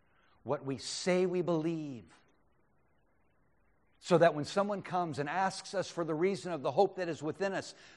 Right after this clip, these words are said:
that we have the words to be able to express and say what it is that we believe and why we believe it. But oh, how we need to do that gently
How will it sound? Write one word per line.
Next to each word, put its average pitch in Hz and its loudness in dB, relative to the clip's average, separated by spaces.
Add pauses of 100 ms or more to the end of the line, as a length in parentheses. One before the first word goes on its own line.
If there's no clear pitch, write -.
that 175 6
we 165 2
have 190 -2 (340)
the 156 6
words 208 12
to 185 -2
be 196 0
able 185 2
to 180 0
express 196 0
and 170 -6
say 247 2
what 220 2
it 208 -2
is 208 2
that 208 -2
we 185 -2
believe 190 0
and 185 -4
why 214 6
we 226 -2
believe 202 -4
it. - -8 (960)
But 208 8
oh, 262 12
how 226 10
we 226 4
need 214 -2
to 202 -4
do 214 4
that 175 4
gently 160 2